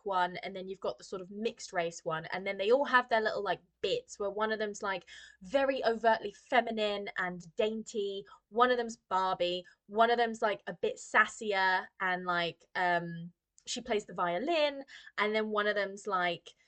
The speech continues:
uh, lovey-dovey and overly romantic,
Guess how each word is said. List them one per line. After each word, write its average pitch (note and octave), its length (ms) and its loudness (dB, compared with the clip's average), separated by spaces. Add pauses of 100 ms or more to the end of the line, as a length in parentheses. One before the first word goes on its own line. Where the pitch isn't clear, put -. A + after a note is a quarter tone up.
(300)
uh, E3+ 520 4 (800)
lovey-dovey A3 840 2
and F3+ 260 -2
overly F#3 380 0
romantic, D#3+ 680 -6